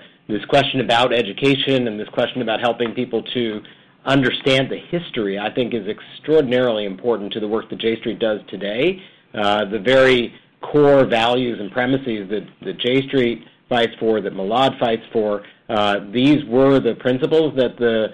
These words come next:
founders of Zionism were all about. Uh, and it is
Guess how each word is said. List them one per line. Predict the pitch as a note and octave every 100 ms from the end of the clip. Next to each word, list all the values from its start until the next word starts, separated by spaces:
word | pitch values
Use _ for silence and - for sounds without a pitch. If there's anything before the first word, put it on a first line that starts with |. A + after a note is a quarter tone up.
| - _ _ -
founders | A#2+ C3+ C3+ A2
of | G2
Zionism | A2+ A#2 B2 A#2 A#2+ A2
were | B2+ C3
all | A#2+ A#2+ A#2
about. | A2 A#2 D#2 - _ -
Uh, |
and | G#2+ G2 G2 G2+ A#2 G#2+ G#2+ G#2 G2
it | - G2+ -
is | A#2 B2